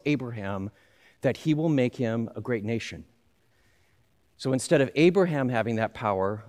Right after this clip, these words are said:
God takes the power. The second time it appears is in Genesis thirteen.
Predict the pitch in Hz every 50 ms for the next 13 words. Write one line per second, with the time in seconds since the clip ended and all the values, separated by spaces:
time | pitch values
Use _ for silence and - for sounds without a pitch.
0 | - - 113 - 151 143 135 139 135 131 117 117 - - - 107 95 - - -
1 | 101 - 104 98 82 78 73 - - _ _ _ _ _ _ _ _ _ _ _
2 | _ _ _ _ - 156 - - 240 226 - 254 190 - 175 165 151 147 151 147
3 | 147 135 - - 147 131 139 151 160 147 147 135 123 139 139 123 120 139 147 143
4 | - - 135 117 - - - 139 135 131 - - 123 95 80 73